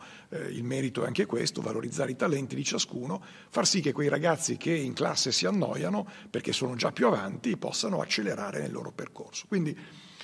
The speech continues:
eh, questa è la risposta, la risposta, eh, insieme con il docente orientatore per consentire ai genitori, alle famiglie e agli studenti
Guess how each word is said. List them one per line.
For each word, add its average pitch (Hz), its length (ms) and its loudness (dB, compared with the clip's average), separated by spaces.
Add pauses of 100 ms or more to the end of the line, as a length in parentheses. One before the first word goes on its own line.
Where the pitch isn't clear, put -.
(140)
eh, 160 400 0
questa 202 380 10
è 170 60 10
la 160 100 8
risposta, 214 800 6
la 147 120 4
risposta, 151 720 2 (340)
eh, 147 640 4
insieme 160 540 10
con 151 160 4
il 143 80 2
docente 156 440 4
orientatore 196 720 4 (320)
per 151 200 8
consentire 147 880 4
ai 143 380 2
genitori, 139 640 4
alle 127 120 2
famiglie 165 540 2
e 110 220 -2
agli - 180 -4
studenti 147 640 -2